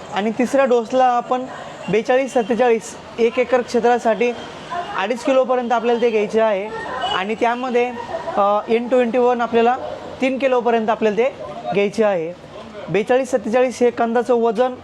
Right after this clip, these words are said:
कंदाची साईज वाढवण्यासाठी आपल्याला ते मदत करणार आहे. त्याचबरोबर जे आपण एन ट्वेंटी वन घेणार आहोत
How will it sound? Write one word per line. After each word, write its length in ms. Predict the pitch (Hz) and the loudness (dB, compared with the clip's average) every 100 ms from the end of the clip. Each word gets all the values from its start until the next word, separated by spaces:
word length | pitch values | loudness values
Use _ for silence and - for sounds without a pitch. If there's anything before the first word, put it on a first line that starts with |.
| - | -4
कंदाची 480 | 202 208 226 220 233 | -2 0 0 2 0
साईज 420 | - 226 254 220 - - | 2 0 0 -4 -14 -4
वाढवण्यासाठी 520 | 180 214 233 226 220 | 0 0 -2 -2 0
आपल्याला 260 | 226 226 220 | 2 2 2
ते 60 | 220 | 2
मदत 260 | 208 220 214 | 2 0 0
करणार 240 | 226 220 226 | 0 2 2
आहे. 200 | 196 196 - - - - | 0 -4 -12 -18 -18 0
त्याचबरोबर 500 | 208 220 233 240 254 | 0 2 2 2 2
जे 120 | 214 | 2
आपण 280 | 247 240 233 | 2 2 0
एन 200 | 233 240 | 0 2
ट्वेंटी 260 | 254 240 262 | 0 2 2
वन 180 | 254 | 2
घेणार 240 | 233 226 233 | 0 0 2
आहोत 220 | 233 | 0